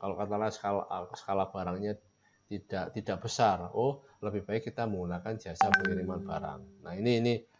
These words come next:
hal-hal yang, yang, yang, yang, yang tentunya yang harus di-, dipahami. Yang berikutnya, ya, yang berikutnya adalah memastikan bahwa produk itu tersedia untuk konsumen. Nah, sehingga nantinya bisa terlayani dengan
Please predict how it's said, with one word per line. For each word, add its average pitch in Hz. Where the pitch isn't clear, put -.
hal-hal 92
yang, 101
yang, 98
yang, 98
yang, 95
yang 98
tentunya 101
yang 98
harus 95
di-, 87
dipahami. 87
Yang 120
berikutnya, 110
ya, 107
yang 104
berikutnya 104
adalah 101
memastikan 120
bahwa 113
produk 117
itu 117
tersedia 117
untuk 113
konsumen. 92
Nah, 78
sehingga 98
nantinya 104
bisa 95
terlayani 87
dengan 80